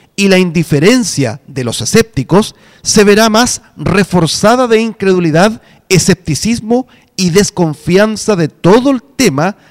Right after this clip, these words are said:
relacionado con un eventual fin del mundo, incluyendo evidentemente las legítimas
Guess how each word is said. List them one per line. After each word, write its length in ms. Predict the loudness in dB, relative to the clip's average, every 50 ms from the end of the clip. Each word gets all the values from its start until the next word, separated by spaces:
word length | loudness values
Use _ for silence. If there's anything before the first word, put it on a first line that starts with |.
| _ _
relacionado 720 | -6 -4 0 0 0 0 0 -2 -2 0 0 0 0 0
con 140 | -2 -2 -2
un 80 | -2 -4
eventual 480 | -4 -4 -6 -8 -2 0 0 0 0
fin 180 | -2 -6 -6 -6
del 160 | -6 -8 -8
mundo, 460 | -6 -8 -8 -8 -10 -12 -14 -16 -16 _ _ _ _ _ _ _ _ _
incluyendo 680 | -4 -4 -4 -2 -2 -2 0 2 0 0 2 0 0
evidentemente 880 | 0 0 -2 -4 -6 -6 -8 -6 -4 -4 -4 -4 -4 -6 -6 -6 -6 -10 _ _ _ _ _
las 320 | -6 -2 0 0 -2 -2 -4
legítimas 800 | -6 -6 -6 -6 -2 -2 -2 -2 -2 -2 0 0 0 -2 -4 -10